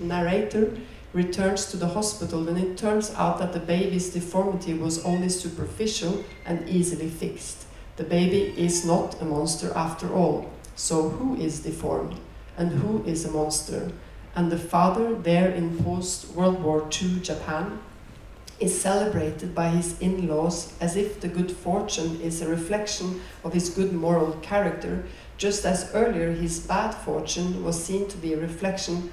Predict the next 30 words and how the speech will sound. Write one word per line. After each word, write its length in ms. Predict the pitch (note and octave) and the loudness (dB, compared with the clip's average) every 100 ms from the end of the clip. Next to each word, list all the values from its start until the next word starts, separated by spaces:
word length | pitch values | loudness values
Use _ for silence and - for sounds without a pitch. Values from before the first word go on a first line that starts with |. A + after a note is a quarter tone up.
| - | -10
of 160 | - E3 | -6 -2
his 200 | E3+ D#3+ | -2 -2
bad 380 | - F3 F3 F3 | 0 2 2 0
moral 420 | D#3+ D#3 D3+ D3 | -2 -2 -2 -4
character. 500 | - C#3+ C#3+ C#3+ - - - - - - - - - - - - | -4 -2 -2 -4 -10 -12 -16 -18 -18 -18 -18 -18 -18 -18 -16 0
The 100 | F#3 | 4
novel 380 | G#3+ A#3 G#3 G3 | 8 6 6 4
The 100 | E3+ | 2
Fifth 580 | - G#3 G#3+ - - - | 0 0 0 -2 -8 -4
Child 380 | E3 F3 F3+ | 0 0 0
by 140 | E3+ D#3 | 0 -2
Doris 500 | E3 E3+ E3+ E3+ E3+ | 2 2 2 -2 -2
Lessing 520 | D#3 D#3 G3 G#3 G#3+ - - - - | -2 -2 -4 -4 -6 -12 -18 -18 -6
tells 340 | G3+ G#3 G#3+ A3+ | 0 2 2 -2
a 80 | |
family 460 | G#3+ F#3 F3+ F3+ G#3 | -2 -2 0 0 0
with 260 | F3 E3 - | -2 -4 0
four 260 | G#3 A#3+ | 2 2
children, 600 | - E3+ D#3 F3+ G3 G#3+ - - - | 0 -2 -2 -2 -2 -4 -8 -12 -2
and 140 | F3 | 2
the 80 | E3+ | 2
whole 220 | F3 A3 | 4 4
family 460 | - F3+ F3 F#3 F#3+ | 2 0 0 0 -2
is 140 | E3+ | -4
pretty 460 | - A#3 A3+ G#3 G3+ | -4 -4 -4 -6 -4
happy 500 | F3+ E3+ - G3 - | -2 -4 -4 -6 -4
and 180 | E3 D#3 | -4 -2
ideal, 560 | D#3+ D#3 D#3 F3 F#3 | -4 -4 -4 -4 -2
even 300 | F3 D#3+ D#3 | -2 -2 -2
smug, 500 | D3+ - D#3 F3 - | -4 -4 -2 -4 -4